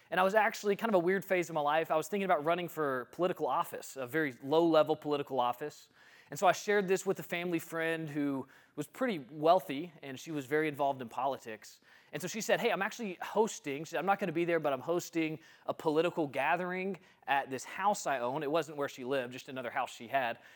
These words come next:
That's, that's the kind of wealth we're talking about. And she said, "Hey, I'm hosting an event there. So if you wanna go over there, you can gather, you can meet some people, get to know some people." So I thought, "This is great.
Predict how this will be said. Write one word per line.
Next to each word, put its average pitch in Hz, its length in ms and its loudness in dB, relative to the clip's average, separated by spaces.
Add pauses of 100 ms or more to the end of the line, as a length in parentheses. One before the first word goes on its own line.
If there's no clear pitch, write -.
(120)
That's, 143 200 0
that's - 280 -2 (120)
the 151 80 -6
kind 151 140 0
of 139 60 2
wealth 156 200 6
we're 135 80 -6
talking 131 240 4
about. 135 160 4
And 160 80 -6
she 135 80 -12
said, 165 140 0
"Hey, 175 60 2
I'm 151 80 0
hosting 180 400 0
an 143 80 -4
event 156 240 -6
there. 151 340 2 (240)
So - 120 -2
if 147 80 0
you 208 80 -2
wanna 247 160 0
go 175 180 4
over 214 260 4
there, 185 460 2
you 151 140 -8
can 135 100 -10
gather, 156 400 2
you 127 120 -8
can 123 100 -10
meet 165 160 -6
some 165 160 -14
people, 147 560 -4
get 123 100 -8
to 151 60 -10
know 160 160 0
some 151 120 -10
people." 120 280 -10
So 147 80 -4
I 147 40 0
thought, 196 180 2
"This 214 100 -8
is 185 60 -8
great. 180 260 0